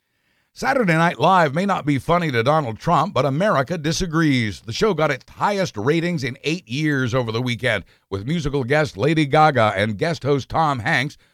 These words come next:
who played Fox News anchor Chris Wallace, moderating a send-up of the final presidential debate.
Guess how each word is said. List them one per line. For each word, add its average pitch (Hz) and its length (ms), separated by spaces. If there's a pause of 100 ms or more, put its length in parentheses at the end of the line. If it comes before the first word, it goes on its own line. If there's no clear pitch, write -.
who 131 120
played 143 320
Fox 170 320
News 147 240
anchor 156 320
Chris 156 300
Wallace, 151 460 (200)
moderating 147 540
a 120 80
send-up 151 480
of 143 80
the 139 100
final 143 380
presidential 143 600
debate. 107 380